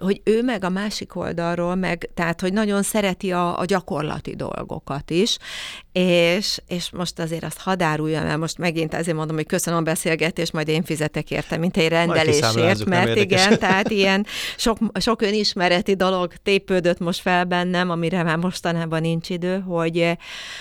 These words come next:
Speaker 1: hogy, én annó ugyanígy, tehát, ö, mit tudom, tizenkilenc éves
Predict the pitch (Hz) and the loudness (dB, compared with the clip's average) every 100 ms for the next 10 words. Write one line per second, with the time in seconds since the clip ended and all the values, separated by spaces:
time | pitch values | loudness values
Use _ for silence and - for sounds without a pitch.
0 | - - - - _ - 190 180 180 175 | -16 -18 -20 -20 _ -8 0 2 4 4
1 | 170 175 170 196 - 170 180 180 185 165 | 4 2 -2 -8 -4 -2 0 0 0 2
2 | 170 170 160 147 143 - - 175 156 151 | 2 2 0 -2 -2 -6 -8 -10 -8 -8
3 | 143 - 143 139 131 156 - - 160 151 | -8 -8 -10 -8 -8 -12 -16 -14 -14 -10
4 | 165 151 127 - - 92 - - - 87 | -10 -8 -8 -10 -12 -12 -12 -14 -12 -12
5 | 98 - - | -10 -10 -12